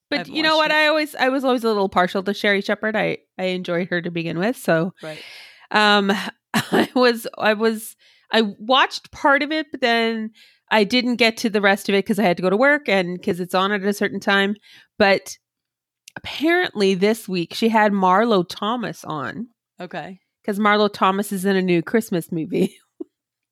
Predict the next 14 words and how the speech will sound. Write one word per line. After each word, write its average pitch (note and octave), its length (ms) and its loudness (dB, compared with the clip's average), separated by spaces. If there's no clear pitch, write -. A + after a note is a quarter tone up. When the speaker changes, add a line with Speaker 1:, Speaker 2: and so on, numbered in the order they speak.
Speaker 2:
Of - 80 -16
course. D4+ 260 -8
Speaker 1:
And G#3+ 140 -2
she A#3 200 0
was A3+ 160 4
promoting G#3 540 0
Speaker 2:
It's F#3+ 60 0
where G3 80 2
Speaker 1:
it. - 20 2
Speaker 2:
all G#3 300 4
actresses G3 680 -2
go F#3 180 -8
to F3 100 -8
die. F#3+ 500 -4